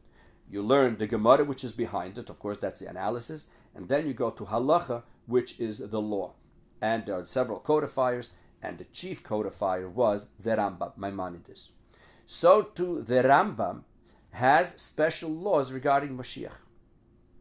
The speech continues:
At that time, after the Rebbe said that Sikha, there was a booklet that used to come out, which was called Dvar Malchus. Dvar Malchus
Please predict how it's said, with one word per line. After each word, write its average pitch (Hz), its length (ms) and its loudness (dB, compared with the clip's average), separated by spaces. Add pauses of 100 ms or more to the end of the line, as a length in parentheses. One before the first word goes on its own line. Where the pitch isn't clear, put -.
(840)
At 147 180 6
that 233 220 8
time, 180 320 2
after 165 280 0
the 143 120 0
Rebbe 143 180 0
said 123 300 -4
that 123 200 0
Sikha, - 440 -12 (1160)
there 131 180 4
was 151 180 4
a 151 80 4
booklet 131 480 0
that 127 140 0
used 143 220 -4
to 139 60 -10
come 107 220 -4
out, 110 320 -4 (420)
which - 180 -8
was 143 140 -4
called 143 340 -2 (120)
Dvar 123 300 0
Malchus. - 580 -6 (800)
Dvar 190 240 6
Malchus 170 580 0